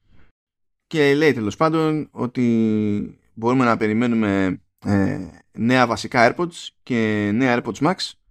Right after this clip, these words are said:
του χρόνου όμως, όχι το είκοσι τρία, το είκοσι τέσσερα. Αυτό δεν ακούγεται πρώτη φορά. Αυτό που είδα να ακούγεται πρώτη φορά,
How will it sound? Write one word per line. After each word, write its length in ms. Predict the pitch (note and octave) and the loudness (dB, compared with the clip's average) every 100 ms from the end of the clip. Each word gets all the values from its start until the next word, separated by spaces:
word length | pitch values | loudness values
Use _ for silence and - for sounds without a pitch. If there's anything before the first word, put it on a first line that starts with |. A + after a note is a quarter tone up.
| _ _ | _ _
του 100 | B2+ | -2
χρόνου 340 | C3+ C#3+ G#2 F2 | 6 6 6 -2
όμως, 260 | D#2 - | -6 -6
όχι 120 | G#2 | -4
το 60 | A#2+ | 0
είκοσι 200 | A#2 - | 0 0
τρία, 160 | B2 D3 | 0 0
το 60 | |
είκοσι 180 | B2+ A#2 | -2 0
τέσσερα. 280 | A#2+ - - _ _ _ _ _ _ _ _ _ _ _ _ _ | -2 -2 -14 _ _ _ _ _ _ _ _ _ _ _ _ _
Αυτό 220 | D#3 E3+ | -6 -2
δεν 140 | G3 F#3 | 0 2
ακούγεται 300 | D#3 C#3+ A#2 | 4 2 2
πρώτη 160 | A#2 | -2
φορά. 400 | G#2 G2+ F2+ F2 _ _ _ _ | 2 2 2 -2 _ _ _ _
Αυτό 320 | - F#3+ - G3 | 0 0 0 -2
που 560 | G3 F3+ E3 D3+ C#3+ C#3 | 0 0 0 0 2 0
είδα 680 | E3 F3+ E3 C#3+ B2+ A#2+ A#2 | 0 -2 0 2 2 2 2
να 100 | G#2+ | -2
ακούγεται 360 | - D#3 C#3+ | 0 0 0
πρώτη 280 | - C#3+ D3 | 0 0 2
φορά, 400 | B2 G2 B2+ - | 2 0 0 -4